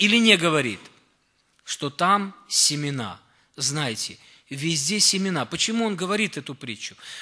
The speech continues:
Почему Он открывает? Он хочет, чтобы верующие в Него ученики тогда и, наверное, сегодня люди современные, Он хочет, чтобы мы все имели, э, силу,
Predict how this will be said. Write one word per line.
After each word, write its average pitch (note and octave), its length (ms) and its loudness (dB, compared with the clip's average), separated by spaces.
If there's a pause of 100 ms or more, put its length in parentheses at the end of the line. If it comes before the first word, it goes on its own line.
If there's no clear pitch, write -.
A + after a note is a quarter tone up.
(120)
Почему F#3+ 260 -2
Он F#3 100 0
открывает? F3 720 -2 (720)
Он E3 140 -2
хочет, F#3 360 0
чтобы D3+ 800 0
верующие E3+ 720 0
в C#3 80 -8
Него D3+ 360 -2
ученики D3+ 540 -2
тогда D#3 540 0
и, B2+ 240 -2
наверное, C#3+ 340 -6
сегодня D3+ 560 -6
люди D3+ 300 -6
современные, D3 720 -6 (340)
Он B2+ 100 -12
хочет, F3+ 240 -6
чтобы C#3+ 460 -6
мы C#3+ 300 -8
все - 280 -4
имели, E3 600 -6 (440)
э, A#2 300 -4 (240)
силу, C3+ 640 2